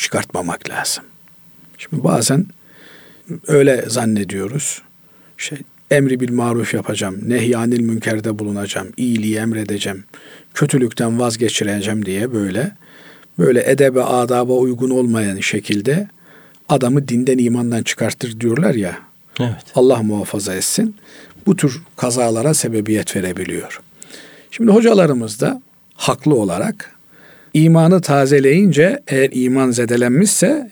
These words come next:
Speaker 1: nikah da gümbürtüye gitti. Fakat imanı la ilahe illallah Muhammedur Resulullah'la tazeliyorsun da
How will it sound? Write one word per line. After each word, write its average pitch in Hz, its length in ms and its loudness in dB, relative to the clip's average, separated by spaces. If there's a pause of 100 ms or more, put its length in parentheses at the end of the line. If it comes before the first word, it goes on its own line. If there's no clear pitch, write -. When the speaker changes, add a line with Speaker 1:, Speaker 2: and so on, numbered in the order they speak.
Speaker 1:
nikah 202 320 2
da 156 140 4
gümbürtüye 113 600 -6
gitti. - 380 -16 (960)
Fakat 185 360 2
imanı 156 500 4
la 160 140 4
ilahe 151 340 4
illallah 143 420 2
Muhammedur 135 500 2
Resulullah'la 131 840 2 (1120)
tazeliyorsun 131 720 4
da 113 160 2